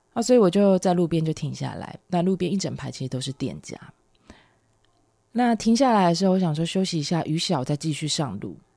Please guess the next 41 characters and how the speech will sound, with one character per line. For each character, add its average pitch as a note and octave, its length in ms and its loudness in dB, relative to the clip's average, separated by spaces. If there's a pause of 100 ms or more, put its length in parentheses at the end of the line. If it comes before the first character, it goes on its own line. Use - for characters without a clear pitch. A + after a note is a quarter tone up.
(1040)
但 A3+ 160 2
这 G#3+ 120 4
时 F3+ 160 0
候 D3+ 120 0
就 D#3+ 140 0
有 D3 80 0
一 C3+ 80 -4
个 C3+ 160 -6
大 C#3 140 -6
概 C3+ 100 -6
六 D3+ 160 0
十 C#3 160 -2
几 A2+ 140 -8
岁 C3+ 180 -4
的 - 120 -8
阿 B2+ 200 -16
伯， B2+ 140 -6
他 C3 100 -6
就 C3+ 100 -4
走 B2 160 -6
出 C3+ 220 -8
来 A#2+ 220 -8
了。 C3 160 -16 (340)
他 A#3 100 -4
发 C4 200 -4
现 A#3+ 280 0 (520)
外 C4 100 0
面 A#3 140 2
好 C#3 120 -6
像 D#3 220 -2
有 B2 140 -6
人， - 200 -16 (520)
他 D#3+ 120 -8
就 D3+ 140 0
走 C#3 160 -6
出 D#3+ 160 -6
来， C3 140 -6
一 - 20 -8
看 E3 300 -4
到 C#3+ 140 -6
我， - 380 -12